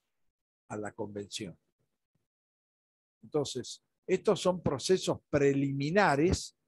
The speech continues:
a la constitución definitiva de la Convención. En general,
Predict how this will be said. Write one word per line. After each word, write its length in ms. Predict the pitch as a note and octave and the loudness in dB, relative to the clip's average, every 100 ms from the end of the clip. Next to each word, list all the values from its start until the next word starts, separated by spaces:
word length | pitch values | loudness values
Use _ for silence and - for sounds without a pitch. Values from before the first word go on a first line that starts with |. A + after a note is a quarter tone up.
| - | -12
a 40 | |
la 140 | A2 G#2+ | -10 -8
constitución 720 | A2 A2+ B2 G#2+ A2 D#3+ D#3 | -10 -4 -4 -4 -10 -8 -6
definitiva 640 | C3 A2+ A#2 G#2 D3 C3+ A#2+ | -8 -10 -16 -10 -4 -2 -2
de 60 | |
la 140 | G#2 G#2 | -4 -8
Convención. 580 | G#2+ G#2 G#2 - F2 D2+ _ _ _ _ _ _ _ _ _ - E3+ - _ _ _ _ _ _ _ - | -12 -12 -14 -14 -18 -18 _ _ _ _ _ _ _ _ _ -18 -18 -18 _ _ _ _ _ _ _ -10
En 140 | C3 | -10
general, 760 | A2+ C3+ B2 B2 C#3 E3 F#3 G#3 | -6 -6 -4 -2 2 4 4 0